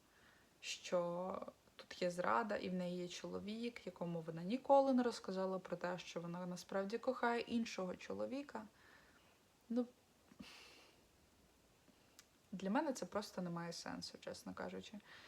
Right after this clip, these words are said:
І, ем, цієї книжки продано п'ятдесят мільйонів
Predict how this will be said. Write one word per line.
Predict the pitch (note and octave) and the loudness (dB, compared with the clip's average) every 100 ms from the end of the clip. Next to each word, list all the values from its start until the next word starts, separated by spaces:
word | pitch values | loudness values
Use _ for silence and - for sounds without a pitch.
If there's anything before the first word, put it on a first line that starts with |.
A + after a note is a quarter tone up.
| - - - - - - - - - | -20 -20 -20 -20 -20 -20 -20 -20 -12
І, | - G3 F#3+ F#3 F3+ F3+ - - | -4 0 0 0 -2 -6 -10 -12
ем, | G3 F#3 F#3 F#3 A3+ - - - - - | -6 -4 -4 -6 -8 -16 -20 -20 -20 -16
цієї | - G#3+ G#3 | -4 0 0
книжки | - B3 - G3 | 0 0 0 -2
продано | - F#3+ F#3+ F#3+ | 0 0 0 -2
п'ятдесят | - F#3 F#3 - F#3 - - - - | -2 -4 -2 0 -2 -2 -16 -20 -6
мільйонів | G3 F#3+ F#3+ F3 F3 F#3+ G3 | 0 2 2 0 -2 -4 -8